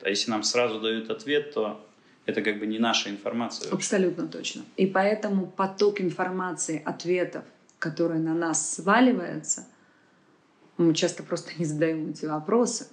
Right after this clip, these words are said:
Speaker 2: не успеваем задавать, не умеем задавать.
Speaker 1: А сейчас мне пришла такая идея всё-таки вот, э, по поводу моего вопроса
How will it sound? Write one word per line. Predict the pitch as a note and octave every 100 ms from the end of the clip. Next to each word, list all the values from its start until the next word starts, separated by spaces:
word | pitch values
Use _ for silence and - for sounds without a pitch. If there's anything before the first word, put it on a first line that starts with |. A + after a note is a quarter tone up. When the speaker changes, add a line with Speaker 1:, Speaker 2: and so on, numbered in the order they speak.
| _
Speaker 2:
не | F#3 F#3
успеваем | - F3 F3 G#3 F#3
задавать, | D#3 C#3+ D3+ D#3+ -
не | C#3
умеем | D#3 F3 G3+ F#3+
задавать. | D3+ D3+ D3+ C3 - - _
Speaker 1:
А | B2
сейчас | - A#2+ A#2+ -
мне | -
пришла | A#2 B2+
такая | A#2 A2 A2+ A2 A2
идея | A2 E3 D3+
всё-таки | - A2 A2+ -
вот, | G#2 G2 -
э, | - G2 F#2+
по | G2+
поводу | G#2+ G#2 G2+
моего | G#2+ G#2 G2+ G2+
вопроса | G2+ - A2 A2+ - -